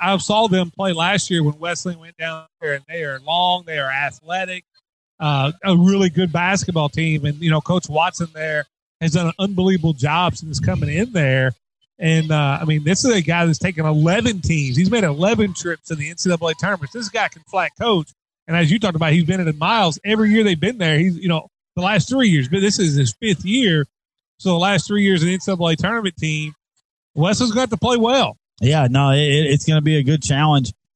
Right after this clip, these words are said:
Speaker 2: for the Panthers, who desperately need a win. You can't start the season oh and three.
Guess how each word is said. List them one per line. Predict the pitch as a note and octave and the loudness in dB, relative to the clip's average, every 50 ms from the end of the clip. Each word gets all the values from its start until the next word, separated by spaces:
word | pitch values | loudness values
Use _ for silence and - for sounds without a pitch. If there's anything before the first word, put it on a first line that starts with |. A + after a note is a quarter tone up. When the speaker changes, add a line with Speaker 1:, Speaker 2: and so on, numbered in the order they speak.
| _ _ - | _ _ -2
Speaker 2:
for | C#3+ | -2
the | C#3+ B2+ | 0 0
Panthers, | B2+ C3+ D3 D3+ D3 C#3 A#2+ | 0 0 0 2 2 4 4
who | C3+ C3+ | 2 2
desperately | B2+ A#2 B2+ C#3 D3 - - B2 A#2+ A#2+ B2 B2 | 0 0 0 0 0 0 0 0 0 2 2 2
need | B2 B2+ B2 A#2+ | 4 4 4 4
a | A2 | 4
win. | A#2 B2+ C3 B2 A#2 A2+ | 4 4 4 4 4 2
You | A2 A2+ | 2 2
can't | - D3 C#3+ C3 - | 2 2 0 0 0
start | - D3 C3+ C#3 - | -2 0 0 0 0
the | - A2 | -2 -2
season | - - C#3 C3+ A#2+ A#2+ B2 | -2 0 0 0 0 0 0
oh | B2+ B2+ B2 | 0 2 0
and | A#2 A2 | 0 0
three. | - A#2+ A#2+ B2 A#2+ A2 | -2 0 0 0 0 -2